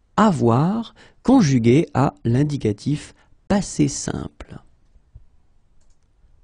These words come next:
Le verbe avoir dans votre langue. Avoir, indicatif, passé simple.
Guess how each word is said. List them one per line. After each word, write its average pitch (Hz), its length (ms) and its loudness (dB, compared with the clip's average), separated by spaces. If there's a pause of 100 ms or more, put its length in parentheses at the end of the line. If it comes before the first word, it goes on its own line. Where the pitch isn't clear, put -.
(120)
Le 123 120 4
verbe 117 380 2
avoir 170 720 2
dans 175 160 2
votre 165 280 0
langue. - 380 -8 (4000)
Avoir, 127 800 0 (840)
indicatif, 139 960 -2 (840)
passé 202 280 2
simple. - 600 -8